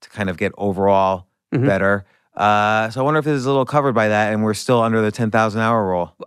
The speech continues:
Speaker 2: I think it is a little covered in that, in the sense that, in my opinion, everything is covered by deliberate practice at this point because the definition has become so amorphous.
Speaker 1: Hmm.
Speaker 2: So the best I can tell, in the original definition, if you look at the original paper, it says doing the same thing or something similar repeatedly. But now it seems to me the definition has become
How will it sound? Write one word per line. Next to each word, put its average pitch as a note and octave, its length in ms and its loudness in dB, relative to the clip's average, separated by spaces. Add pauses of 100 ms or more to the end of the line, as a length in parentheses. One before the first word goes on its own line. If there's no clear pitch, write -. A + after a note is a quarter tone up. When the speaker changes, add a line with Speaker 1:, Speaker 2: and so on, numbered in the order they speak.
Speaker 2:
I D#3 60 -2
think A#3 200 2
it G#3 80 4
is E3 100 4
a D#3 60 2
little D#3 180 4
covered D3+ 300 0
in B2+ 60 -4
that, B2+ 140 0
in A#2+ 100 -2
the A#2 60 0
sense B2+ 340 -2
that, A#2+ 160 0
in A#2+ 100 0
my B2 160 2
opinion, A#2+ 480 0
everything C3 440 0
is G2 120 -8
covered G2+ 280 -4
by G2+ 120 0
deliberate G2+ 300 -2
practice G#2 400 -6
at A2 80 -6
this A2+ 140 -6
point G#2 260 -4
because A2 200 -6
the - 100 -6
definition A#2 480 -4
has G#2 100 -4
become G#2 280 -6
so G2+ 200 -4
amorphous. G#2 520 -4 (220)
Speaker 1:
Hmm. - 60 -12
Speaker 2:
So A2+ 280 2 (380)
the B2+ 80 -6
best D3 260 0
I E3+ 60 2
can C3 160 -2
tell, A2+ 300 0
in C3+ 100 -2
the C3+ 100 4
original F3 300 4
definition, C#3+ 400 0
if - 40 -4
you A2+ 60 -2
look A#2 100 -2
at - 40 -8
the B2 80 0
original A2+ 240 0
paper, A2+ 220 2
it G#2 80 -2
says A#2 120 0
doing A#2 360 2
the A2+ 100 -2
same C#3 380 4
thing C3 240 2
or A#2+ 100 0
something A#2 380 0
similar A2 400 0
repeatedly. G#2 580 -4 (380)
But A#2+ 100 0
now C#3+ 260 2
it D#3 80 -2
seems A#2 240 -2
to - 100 -6
me A2+ 100 0
the G#2 80 -4
definition A2+ 500 -2
has G#2+ 160 -2
become A2 420 -2